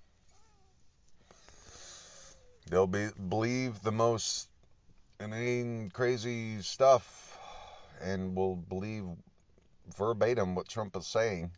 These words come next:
even though he is lying. It's not really a political statement to call Donald John Trump a liar. There's nothing political about stating that Donald John Trump lied thousands of times during his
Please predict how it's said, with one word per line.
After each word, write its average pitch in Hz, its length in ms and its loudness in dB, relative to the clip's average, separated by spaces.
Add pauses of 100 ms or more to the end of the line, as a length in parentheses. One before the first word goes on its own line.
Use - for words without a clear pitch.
(280)
even 95 200 -8
though 92 300 -2
he 85 180 -12
is 92 380 -8
lying. 82 560 -4 (1700)
It's - 140 -20
not 87 160 -8
really 92 180 -2
a 82 40 -6
political 90 460 -2
statement 82 400 -8
to 78 80 -12
call 82 220 -2
Donald 82 340 -2
John 80 200 -4
Trump 85 280 -8
a - 20 -2
liar. 82 500 2 (1080)
There's - 180 -12
nothing 92 260 -4
political 87 680 -4 (580)
about - 240 -4
stating 85 360 -4
that 78 140 -6
Donald 85 260 -2
John 85 220 -4
Trump 85 300 -8
lied 82 420 4
thousands 87 680 -4
of 78 80 -10
times 78 480 -4
during 82 320 -8
his - 340 -10